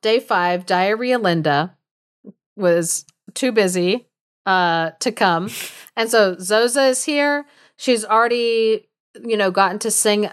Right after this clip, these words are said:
Speaker 1: this song in front of everybody. And it said, "The song and the pleasure of all those listening to it ended at the same time. The tables were set.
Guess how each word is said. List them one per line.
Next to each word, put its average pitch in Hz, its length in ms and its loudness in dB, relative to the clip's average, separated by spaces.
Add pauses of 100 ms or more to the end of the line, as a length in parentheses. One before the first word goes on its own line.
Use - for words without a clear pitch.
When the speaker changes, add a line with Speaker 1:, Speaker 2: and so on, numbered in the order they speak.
Speaker 1:
this 185 200 2
song 175 600 0
in 160 120 -6
front 175 280 0
of 175 80 -4
everybody. 160 600 0 (300)
And 190 140 2
it 185 140 0
said, 190 280 0
"The 185 100 -4
song 220 400 -2
and 226 80 -6
the 190 60 -6
pleasure 190 380 -2
of 170 80 -2
all 233 340 0
those 262 280 -2
listening 202 420 -2
to 190 120 -2
it 175 200 2
ended 180 260 0
at 156 100 0
the 170 60 -6
same 196 340 0
time. 190 380 -2
The 160 100 -4
tables 220 480 -2
were 226 120 2
set. 185 460 0